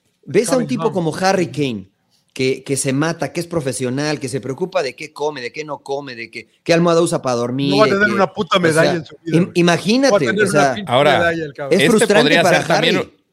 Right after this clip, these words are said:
Speaker 3: este podría ser también un empujón para él de cambiar de
Speaker 1: Exacto.
Speaker 3: rumbo, ¿no?
Speaker 1: Que debería.
Speaker 3: Porque mira, ya tiene treinta años.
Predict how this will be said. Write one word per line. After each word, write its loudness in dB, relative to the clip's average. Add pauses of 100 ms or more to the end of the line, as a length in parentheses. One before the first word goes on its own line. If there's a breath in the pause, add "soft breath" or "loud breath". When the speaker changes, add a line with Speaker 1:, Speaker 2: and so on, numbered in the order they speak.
(100)
Speaker 3:
este -4
podría 0
ser -4
también -4
un -2
empujón -2
para -2
él -2
de 0
cambiar -2
de 0
Speaker 1:
Exacto. -4
Speaker 3:
rumbo, -2
¿no? -4
Speaker 1:
Que -2
debería. 0
Speaker 3:
Porque 4
mira, 2
ya 0
tiene 2
treinta 0
años. -6